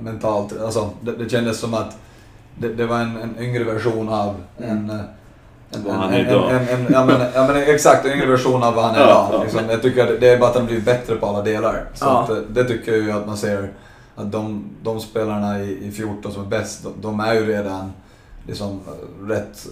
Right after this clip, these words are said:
Speaker 1: liksom, klara med alla delar.
Speaker 2: Mm.
Speaker 1: De, de har, de har ingen, liksom, ingen, eh, ingenting man måste liksom, eh, liksom börja om på, eller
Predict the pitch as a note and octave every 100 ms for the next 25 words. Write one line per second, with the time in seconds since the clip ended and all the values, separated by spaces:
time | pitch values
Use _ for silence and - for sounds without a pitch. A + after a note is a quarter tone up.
0 | - - F#2+ G#2+ G#2+ G2+ - - - -
1 | A2+ A2 A2 A2 G2+ F#2 F#2+ G2 G#2 G2+
2 | A#2+ G#2 G2+ A2 G#2+ G2+ A2 A2 G#2+ G#2+
3 | G#2+ G#2 G#2 G#2 G2+ - - - G#2+ G#2+
4 | G#2 G2 G2 F#2 F2 G#2 - - - -
5 | A2 G#2+ A2 G#2+ G#2 G2+ - G2 F#2+ F#2+
6 | G2 F#2+ G2 G2+ F#2+ F#2 F#2 F2+ F2 G#2
7 | G#2 G#2 G2+ G2+ G#2 G2+ F#2 F2+ F2+